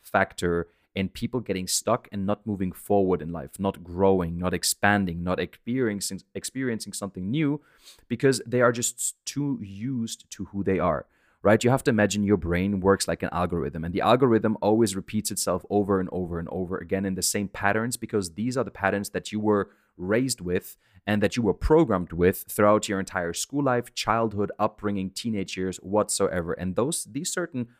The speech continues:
programs are so ingrained into your identity of who you are, where this algorithm, whenever there is change, whenever there is something new coming that is out of the ordinary and not what you're used to,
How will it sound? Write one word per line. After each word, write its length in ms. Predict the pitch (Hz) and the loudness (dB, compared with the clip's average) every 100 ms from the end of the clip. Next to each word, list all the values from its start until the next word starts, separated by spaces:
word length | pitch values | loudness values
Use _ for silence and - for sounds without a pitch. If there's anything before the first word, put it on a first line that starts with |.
| _ _ | _ _
programs 640 | - 113 110 90 82 85 - | 6 8 10 8 2 0 -2
are 100 | 98 | -2
so 560 | - - - - 151 156 | 0 -2 0 4 4 4
ingrained 640 | 107 98 95 101 101 95 | 0 -2 0 2 0 -4
into 240 | 95 - | -8 -6
your 180 | 98 107 | -4 -2
identity 600 | 92 85 87 92 117 - | -4 -4 -6 -6 -10 -12
of 120 | 85 - | -12 -6
who 120 | 110 98 | -6 -4
you 140 | 87 | -6
are, 440 | 85 87 92 143 190 _ _ _ _ | -2 2 4 2 -2 _ _ _ _
where 340 | 92 104 107 - - | 2 4 4 2 0
this 160 | 139 - | 0 4
algorithm, 560 | 104 131 135 143 160 139 | 2 4 2 2 0 0
whenever 340 | 95 104 123 | 0 0 2
there 160 | 107 95 | 2 2
is 140 | - | 0
change, 440 | - 110 95 90 | -2 0 -2 -4
whenever 280 | 90 98 113 | -2 0 2
there 160 | 107 98 | 2 2
is 120 | - | 0
something 360 | 104 101 95 92 | -2 -4 -4 -2
new 160 | 113 | -2
coming 420 | - - 101 131 | -4 -4 -2 -2
that 140 | 113 95 | -2 -2
is 160 | - - _ _ _ _ _ | -4 -10 _ _ _ _ _
out 200 | 104 117 | 0 2
of 100 | 135 | 2
the 100 | 113 - | -2 -2
ordinary 680 | 98 110 143 143 156 175 - | 2 2 2 0 -2 -4 -6
and 160 | 101 92 | -8 -6
not 380 | 98 98 127 - 107 | -2 0 0 -2 -6
what 180 | 110 | -6
you're 120 | 98 95 | -4 -6
used 360 | 85 123 - | -2 -2 -2
to, 260 | - 190 | -2 -4